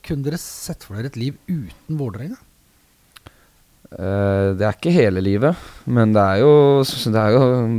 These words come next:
Speaker 2: det livet man har valgt, på en måte, da. Eh, og
Speaker 1: Eller valgte det livet deg?
Speaker 2: Ja, det er en blanding, kanskje.
Speaker 1: Ja.
Speaker 2: Er man, altså,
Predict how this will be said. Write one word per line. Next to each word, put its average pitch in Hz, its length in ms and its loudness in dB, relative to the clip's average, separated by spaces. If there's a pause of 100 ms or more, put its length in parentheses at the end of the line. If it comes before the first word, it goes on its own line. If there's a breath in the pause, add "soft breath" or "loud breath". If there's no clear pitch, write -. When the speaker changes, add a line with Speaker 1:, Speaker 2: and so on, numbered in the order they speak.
(160)
Speaker 2:
det 101 160 0
livet 95 240 -2
man 98 160 0
har 95 60 -2
valgt, 90 260 -4
på 104 80 -4
en 104 60 0
måte, 156 260 -4
da. 160 40 -8 (400 soft breath)
Eh, 104 1200 0
og 95 100 0
Speaker 1:
Eller 101 200 4
valgte 117 260 -8
det 113 120 -8
livet 110 220 -10
deg? 139 140 -12 (1200 loud breath)
Speaker 2:
Ja, 113 240 -2
det 127 80 -2
er 131 240 -2
en 180 80 4
blanding, 147 460 2
kanskje. 123 320 0 (160)
Speaker 1:
Ja. 120 80 -18 (320)
Speaker 2:
Er 113 80 2
man, 131 180 0
altså, 147 220 0